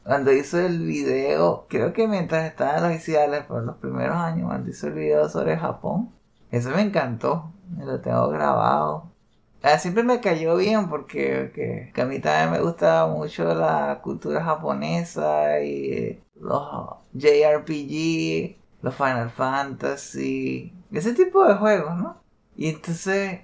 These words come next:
sí, es como si se fue, se hubiera ido a un amigo. Y eso de que haya dicho que ni siquiera sabe si va a seguir en la industria es como <laughs> si se fuera, se hubiera ido a otro planeta o algo así, porque ya, ya uno no se va a enterar de qué,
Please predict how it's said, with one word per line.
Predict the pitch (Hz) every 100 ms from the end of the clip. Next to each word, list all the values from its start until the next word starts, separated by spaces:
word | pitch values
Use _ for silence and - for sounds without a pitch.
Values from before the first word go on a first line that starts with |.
| -
sí, | 208 254
es | 233
como | 214 220
si | 214 202
se | 190
fue, | 185 180 165 160
se | 170
hubiera | 165 160 170 170
ido | 175 180 180
a | 180 175 175 180 175 165 151 135 135 -
un | - 151 175
amigo. | 196 180 226 320 311 - _ _ -
Y | 135
eso | 131 151 185
de | 214 220
que | 196 175
haya | 165 165 180
dicho | 208 208 180 -
que | 139
ni | 135
siquiera | 143 165 - 135 147 175 175 - _ _
sabe | - 170 175 160 139 - _
si | - 147
va | 131
a | 160
seguir | 175 165 156 165 185 233 196 -
en | 156 151 147
la |
industria | 147 143 156 202 220 202 160
es | 165
como | 175 175 180 190 190 185 175 160 - - _ 175
<laughs> | 185 208
si | 202
se | 180 196
fuera, | 208 185 180 151
se | 175 202
hubiera | 170 160 170
ido | 185
a |
otro | 185 208
planeta | 202 180 131 156 220 202 175
o | 165
algo | 175
así, | 175 185 202
porque | 160 139 151
ya, | 151
ya | 156 160 160
uno | 175 196
no | 196 202
se | 233
va | 190
a |
enterar | 208 247 196 196 190 196
de | 196
qué, | 202 185 -